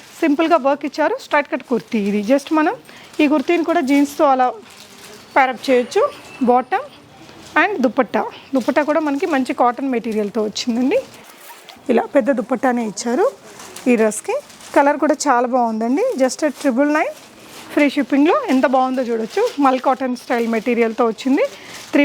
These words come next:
బై ఫోర్త్ స్లీవ్స్ ఇచ్చారండి, చాలా బాగుంది. నెక్స్ట్ వన్ చూద్దాము. So నెక్స్ట్ వెరైటీ వచ్చేసి just థౌజండ్ నైంటీ నైన్లో ది బెస్ట్ ప్రైస్ ఉందండి. ఇదైతే awesome ఉంది.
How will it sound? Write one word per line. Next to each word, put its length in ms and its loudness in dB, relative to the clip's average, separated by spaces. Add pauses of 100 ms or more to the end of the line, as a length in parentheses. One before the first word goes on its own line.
బై 160 4
ఫోర్త్ 280 -2
స్లీవ్స్ 340 0
ఇచ్చారండి, 480 -2 (460)
చాలా 280 2
బాగుంది. 340 0 (1080)
నెక్స్ట్ 240 -2
వన్ 180 2
చూద్దాము. 400 0 (800)
So 100 4 (160)
నెక్స్ట్ 260 -4
వెరైటీ 340 0
వచ్చేసి 280 -2 (100)
just 200 0 (160)
థౌజండ్ 380 0
నైంటీ 260 -2 (100)
నైన్లో 360 0 (680)
ది 60 4 (120)
బెస్ట్ 280 -4
ప్రైస్ 340 2
ఉందండి. 340 0 (160)
ఇదైతే 320 2 (720)
awesome 420 0
ఉంది. 200 2